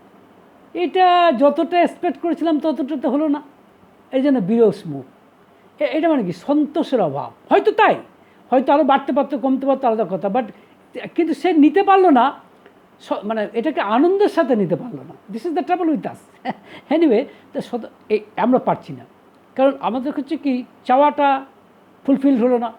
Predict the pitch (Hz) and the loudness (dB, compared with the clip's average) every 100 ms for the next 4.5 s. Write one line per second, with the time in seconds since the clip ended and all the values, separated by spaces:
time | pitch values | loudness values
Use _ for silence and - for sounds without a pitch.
0 | _ 220 240 233 262 247 320 285 277 269 | _ -2 2 4 4 2 0 0 0 0
1 | 254 214 240 233 247 214 254 240 226 220 | -2 0 -2 0 -2 -2 -2 0 0 -2
2 | 294 285 - - - 233 226 233 233 233 | 0 -2 -4 -12 -6 -4 0 0 0 -2
3 | 202 240 202 226 208 214 - 202 190 - | -2 -4 0 0 0 -6 -8 -8 -8 -12
4 | _ _ - 269 269 | _ _ -2 0 -2